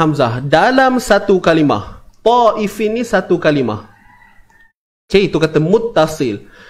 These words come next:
Kalau munfasil, dia terputus. Apa yang terputus? Macam saya sebut tadi, huruf mat duduk dalam satu perkataan yang lain, huruf hamzah duduk dalam satu perkataan lain. Jadi apa kesimpulan yang kita boleh buat?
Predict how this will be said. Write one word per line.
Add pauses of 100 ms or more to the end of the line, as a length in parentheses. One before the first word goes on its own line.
(160)
Kalau
munfasil,
dia
terputus. (400)
Apa
yang
terputus? (1120)
Macam
saya
sebut
tadi, (220)
huruf
mat
duduk
dalam
satu
perkataan
yang
lain, (240)
huruf
hamzah
duduk
dalam
satu
perkataan
lain. (400)
Jadi
apa
kesimpulan
yang
kita
boleh
buat?